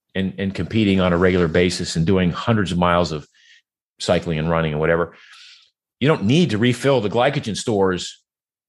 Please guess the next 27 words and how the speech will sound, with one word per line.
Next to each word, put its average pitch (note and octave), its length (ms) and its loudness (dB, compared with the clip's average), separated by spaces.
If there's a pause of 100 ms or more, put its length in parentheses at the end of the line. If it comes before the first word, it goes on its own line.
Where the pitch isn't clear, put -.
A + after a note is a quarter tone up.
(100)
that A2 260 0
quickly. C#3 360 0
They're A2+ 100 2
gonna A#2 180 2
refill C#3 420 2
anyway. A#2 320 -2
So - 140 -4
there's A2 180 0
no C3 100 2
reason A2 480 0
to G2 380 -2 (520)
start A#2+ 480 0
the A#2 60 -2
process A#2 720 0
forty A#2+ 480 0
minutes A2+ 300 2
after A2 300 2
you G#2 100 0
just - 360 -4 (960)
came A2 240 2
straggling A2+ 680 0
through A#2 240 -2
the G#2 100 0
door, G#2 480 2
panting A2+ 500 0
and F#2 300 -2
sweating, G2 540 0